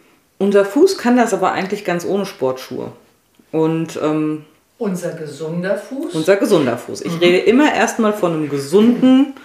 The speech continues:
Speaker 1: von einer gesunden Basis,
Speaker 2: Mhm.
Speaker 1: ne? Ähm,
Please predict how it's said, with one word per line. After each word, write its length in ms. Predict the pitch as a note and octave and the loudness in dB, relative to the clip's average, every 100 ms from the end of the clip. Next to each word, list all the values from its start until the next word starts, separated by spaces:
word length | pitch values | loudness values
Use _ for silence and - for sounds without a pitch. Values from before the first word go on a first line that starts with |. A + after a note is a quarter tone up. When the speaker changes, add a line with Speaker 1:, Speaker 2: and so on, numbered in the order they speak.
| - - - | -20 -20 -8
Speaker 1:
von 140 | E3+ | -2
einer 80 | F3 | 0
gesunden 420 | F#3+ F#3 G#3 F3+ | 2 2 2 0
Basis, 680 | C3+ A2+ A#2 - - - - | -2 -2 -4 -6 -10 -12 -14
Speaker 2:
Mhm. 160 | F3 E3 | -12 -10
Speaker 1:
ne? 260 | D#3+ F#3+ B3 - - - - - | -8 -8 -10 -14 -20 -20 -14 -2
Ähm, 420 | F3 F3 F3+ F3+ | 0 2 -2 -6